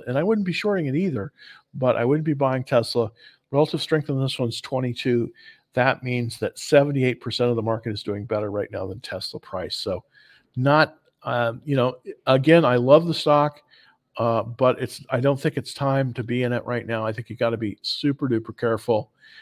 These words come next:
and, uh, it's just the way, the way it is. Charles is, uh, talking about Halliburton.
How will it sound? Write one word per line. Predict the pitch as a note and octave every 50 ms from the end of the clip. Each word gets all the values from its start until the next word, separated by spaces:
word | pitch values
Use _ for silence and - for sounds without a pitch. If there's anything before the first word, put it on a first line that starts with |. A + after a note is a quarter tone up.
| - _ _ _ -
and, | A2 A2 A#2+ A#2 A2+
uh, | B2 B2+ C3+
it's | C3+ - -
just | C#3 B2+ -
the | C#3+
way, | B2+ C3 C3+ C#3+ C#3+
the | - - B2
way | C3 C3+ C#3+
it | C3+ C3
is. | D#3 F3 D3+ C3 - - - _ - - - _ _ -
Charles | - - E3 F3+ G3+ G#3 G3 G3 -
is, | E3+ D3+ - -
uh, | D#3 C#3 C#3
talking | - - D#3 D#3 D#3 F3
about | D#3 C#3+ C#3 A#2+ -
Halliburton. | - - - - G#3 G#3+ A3+ A3+ F#3 D#3+ D3 C3+ C3 F#3+ A3